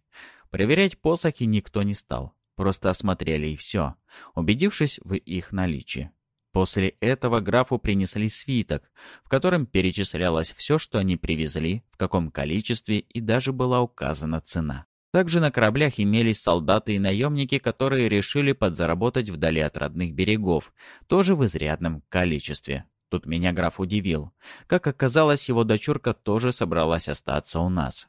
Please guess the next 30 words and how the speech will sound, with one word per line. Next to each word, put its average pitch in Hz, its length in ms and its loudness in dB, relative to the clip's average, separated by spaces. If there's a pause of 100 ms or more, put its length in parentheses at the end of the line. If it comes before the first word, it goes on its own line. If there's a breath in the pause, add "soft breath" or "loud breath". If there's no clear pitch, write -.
вроде 143 360 -2
бы 143 140 0
как - 440 -6
попрактиковаться 85 1040 -2
в 90 80 -8
боевой 76 400 0
магии. 80 560 -2 (420 loud breath)
Вместе 156 440 2
с - 100 -2
ней 170 180 -2
был 139 260 2
мой 127 160 2
старый 123 380 0
знакомый 104 520 2
Конрад, 80 600 -4 (140)
тот 76 180 -6
самый 87 320 0
начальник 82 580 -2
охраны, 135 440 -2
с - 80 -4
которым 135 500 0
нам 82 240 0
довелось 76 460 -2
побегать 71 520 -4
за 82 120 -2
Димуром. 80 560 -2 (380 loud breath)
Он 175 200 0
продолжал 82 640 0
ей 73 320 -6
служить. 78 640 -6